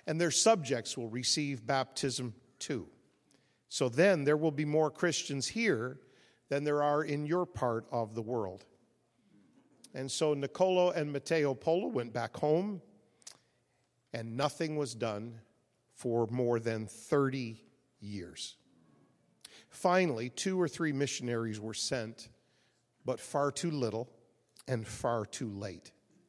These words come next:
It baffles the imagination, brothers and sisters, to think what a difference to our modern world it would have made if China had welcomed the message of the Bible in the thirteenth century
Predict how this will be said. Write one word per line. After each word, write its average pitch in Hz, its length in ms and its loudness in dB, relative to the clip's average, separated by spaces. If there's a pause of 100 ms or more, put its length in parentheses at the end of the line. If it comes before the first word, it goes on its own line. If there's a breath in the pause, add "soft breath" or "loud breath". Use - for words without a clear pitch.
(460 loud breath)
It 117 400 -8
baffles 175 580 2
the 131 160 -4
imagination, 123 800 -2
brothers 110 320 -4
and 113 100 -6
sisters, - 500 -4
to 135 100 -4
think 156 280 2
what 151 140 2
a 151 80 0
difference 135 600 -2
to 131 180 -2
our 123 160 2
modern 147 640 0
world 104 480 0 (320 soft breath)
it 139 160 2
would 147 160 2
have 139 140 2
made 113 480 -2 (420 loud breath)
if 139 160 0
China 170 580 2
had 127 260 -2
welcomed 147 520 2
the 135 80 2
message 131 480 -2
of 117 140 -4
the 120 80 0
Bible 110 580 -2 (320 loud breath)
in 139 160 2
the 120 140 2
thirteenth - 1160 4
century 113 840 -4